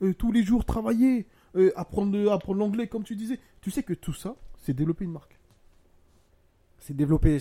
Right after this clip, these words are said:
Speaker 2: l'être humain et en même temps la marque en fait.
Speaker 1: Ton business.
Speaker 2: Ouais, voilà.
Speaker 1: Parce que là aujourd'hui, pour toi, moi, demain, si je suis toi, <clears throat> même si j'ouvre un, un, euh, un resto,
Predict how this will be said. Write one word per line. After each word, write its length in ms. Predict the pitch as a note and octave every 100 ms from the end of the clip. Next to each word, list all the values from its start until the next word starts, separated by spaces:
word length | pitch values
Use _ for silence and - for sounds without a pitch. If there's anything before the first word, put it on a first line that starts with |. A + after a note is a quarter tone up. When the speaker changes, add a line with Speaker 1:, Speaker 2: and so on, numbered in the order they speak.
| - - -
Speaker 2:
l'être 300 | C3+ C#3 -
humain 240 | C#3+ D3 D3+
et 200 | C3+ B2
en 100 | A#2
même 140 | A#2+
temps 100 | C3
la 60 | D3
marque 220 | F#3 -
en 40 | A2
fait. 140 | G2+ - - -
Speaker 1:
Ton 100 | E3
business. 360 | F#3+ C4 C4+
Speaker 2:
Ouais, 120 | B2+
voilà. 240 | B2+ C#3 D3 - _ _ _ _ _ _ _ _ _ _ _ _ _ _ _ _ _ _ _
Speaker 1:
Parce 140 | -
que 140 | G3+ F#3
là 140 | G3 A3+
aujourd'hui, 420 | G3 F#3+ A3+ G#3+ - _ _ _ _ _ _ _ _ _ _ _ _ _ _ _ -
pour 140 | D#3
toi, 400 | - G3 F#3 - _ _ -
moi, 240 | D3+ G3
demain, 460 | A3 D3 D#3 G#3+ B3 -
si 100 | D#3+
je 60 |
suis 140 | - D3
toi, 240 | D3 F#3
<clears throat> 120 | B3 E3
même 100 | D#3
si 140 | F#3
j'ouvre 300 | C#3+ D#3 D3
un, 180 | C#3 C#3 -
un, 160 | C3+ C3 -
euh, 260 | C#3 C3+ C3
un 100 | -
resto, 340 | C3 B2+ G#3+